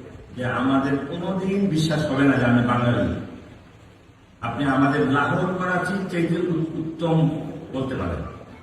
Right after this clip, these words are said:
এরপরে আমি বাংলা হিন্দুদের মতো বলি না কেন, আমার স্ট্যান্ডার্ড নদিয়া শান্তিপুর না, আমার স্ট্যান্ডার্ড বোলপুর, মেদিনীপুর না, আমার স্ট্যান্ডার্ড রবীন্দ্রনাথ এবং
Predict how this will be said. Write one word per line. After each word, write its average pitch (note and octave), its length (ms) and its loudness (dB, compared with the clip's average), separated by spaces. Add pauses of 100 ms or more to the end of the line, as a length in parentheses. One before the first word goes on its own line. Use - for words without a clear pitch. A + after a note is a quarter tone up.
(400)
এরপরে D#3 360 0
আমি E3 200 4
বাংলা D#3+ 400 2
হিন্দুদের D#3+ 520 4
মতো C#3 180 0
বলি B2+ 160 2
না A#2+ 120 4
কেন, A#2 120 2 (2750)
আমার D3+ 280 4
স্ট্যান্ডার্ড E3 720 2
নদিয়া E3+ 280 6
শান্তিপুর D#3+ 480 2
না, G#2 120 2 (1300)
আমার D3 220 4
স্ট্যান্ডার্ড E3 640 2
বোলপুর, E3 420 2
মেদিনীপুর D#3 560 8
না, - 340 0 (600)
আমার D3+ 200 0
স্ট্যান্ডার্ড E3 580 4
রবীন্দ্রনাথ D#3+ 640 4
এবং D3+ 420 2